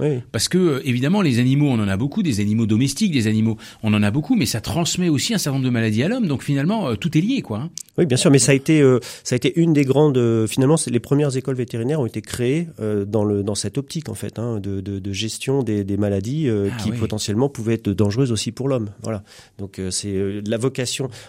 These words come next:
Speaker 1: On part souvent du concept de une santé, One Health. Euh, c'est exactement ça. C'est-à-dire que la santé humaine, elle commence aussi par la santé animale, qui commence aussi par la santé des, des champs et des prairies. Et c'est un ensemble, en fait, qu'il faut, euh, qu'il faut maîtriser.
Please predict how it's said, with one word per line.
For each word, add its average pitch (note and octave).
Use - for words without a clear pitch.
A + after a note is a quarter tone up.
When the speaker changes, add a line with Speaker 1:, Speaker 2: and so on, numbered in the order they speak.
Speaker 1:
On A2+
part G#2+
souvent B2+
du A2
concept A2+
de G2+
une B2
santé, A#2+
One A#2+
Health. D#3+
Euh, G2
c'est G#2+
exactement A2+
ça. D3
C'est-à-dire A2
que A2
la G#2+
santé A#2+
humaine, C#3
elle G#2+
commence A#2
aussi A#2
par A2
la G#2+
santé A2+
animale, B2
qui -
commence G#2+
aussi C3
par A2
la G2+
santé A#2
des, G2+
des G2
champs B2+
et A2+
des G2
prairies. B2
Et F#2+
c'est -
un G#2
ensemble, B2
en G2+
fait, -
qu'il G#2
faut, G#2+
euh, G2
qu'il -
faut G#2+
maîtriser. A2